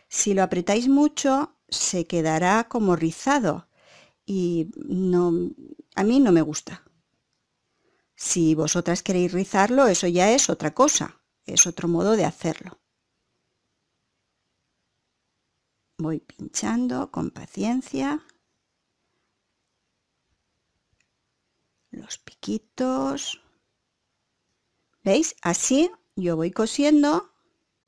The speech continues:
El orificio que dejemos dependerá de lo que vayáis a hacer. Si vais a hacer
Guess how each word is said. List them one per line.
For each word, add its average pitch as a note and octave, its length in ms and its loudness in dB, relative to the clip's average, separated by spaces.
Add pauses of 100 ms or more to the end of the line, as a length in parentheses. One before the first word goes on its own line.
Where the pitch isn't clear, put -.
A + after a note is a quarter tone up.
(520)
El B3 200 8
orificio B3+ 500 6
que F4+ 120 4
dejemos D#4+ 640 6
dependerá G3 680 4
de C#4 100 2
lo G#3+ 140 4
que F3+ 120 0
vayáis F3 380 4
a C#4+ 60 2
hacer. D#3 300 -2
Si - 240 0
vais D#3+ 260 2
a G3 40 4
hacer C4+ 460 2